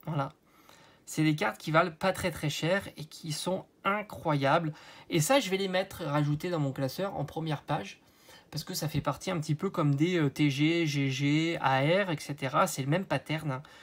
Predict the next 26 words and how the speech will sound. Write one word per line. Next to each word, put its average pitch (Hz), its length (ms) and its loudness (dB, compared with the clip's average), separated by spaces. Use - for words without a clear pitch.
euh, 135 60 -2
tout 156 140 -2
simplement. 147 580 0
Et 147 60 0
ça, - 440 0
ce 180 140 -4
sont 220 160 -4
des 196 140 -4
cartes 196 220 -2
qui 156 140 -2
restent 190 220 -2
encore 160 280 -4
très - 420 -2
accessibles, 160 640 -4
pas 180 140 4
chères. 165 400 0
Malgré 165 320 0
qu'Éclipse 160 400 0
Cosmique, 160 440 -2
le 135 120 -2
booster, 143 360 -4
vaut 127 220 -8
quand 131 100 -6
même 131 140 -4
très - 260 -2
cher. 175 360 0